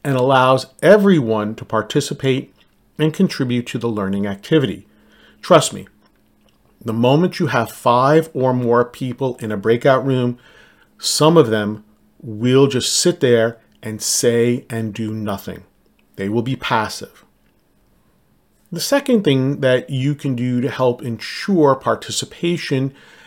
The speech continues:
and that people move along in the activity is by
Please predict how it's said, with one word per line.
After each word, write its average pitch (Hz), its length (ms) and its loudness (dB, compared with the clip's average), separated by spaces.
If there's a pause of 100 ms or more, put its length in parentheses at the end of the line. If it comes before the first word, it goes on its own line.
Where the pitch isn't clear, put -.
(120)
and 135 220 0
that 120 220 0
people 131 280 -2
move 120 220 0
along 139 400 4
in 151 120 2
the 127 120 2
activity 110 640 -2 (540)
is 196 320 6
by 147 520 4